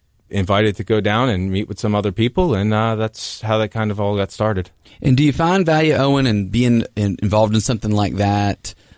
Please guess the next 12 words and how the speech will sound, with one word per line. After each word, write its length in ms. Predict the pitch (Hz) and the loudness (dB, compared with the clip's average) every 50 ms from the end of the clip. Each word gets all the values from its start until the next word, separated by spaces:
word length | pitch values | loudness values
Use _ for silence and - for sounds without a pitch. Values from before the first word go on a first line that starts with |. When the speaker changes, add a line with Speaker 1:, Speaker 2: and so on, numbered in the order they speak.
| _ - - | _ -8 -4
Speaker 2:
um, 640 | - 101 95 98 92 92 90 87 90 90 - - 95 | 0 0 2 2 2 2 2 2 0 0 -2 -4 -4
that 140 | 92 104 - | -2 0 0
you 180 | 98 117 123 | 2 0 0
then 260 | 104 87 113 117 120 113 | 0 0 0 0 0 0
can 140 | - 117 | 0 -2
take 240 | 104 - 120 120 - | 0 0 0 0 0
some 160 | - - 110 | -2 -2 0
principles, 680 | - - 120 123 - - 117 107 117 113 117 113 107 - | 2 2 2 0 0 0 0 2 4 4 4 4 2 0
thought, 320 | - 113 110 110 110 - | 0 0 0 0 0 -2
strategy 520 | - - 107 95 95 104 107 101 107 120 113 | -2 -2 0 0 2 0 0 0 -2 -2 -2
back 360 | 85 82 117 104 110 - - | 0 0 2 2 0 -2 -4
to 400 | - - 127 120 117 117 113 110 | -2 0 2 4 4 4 2 0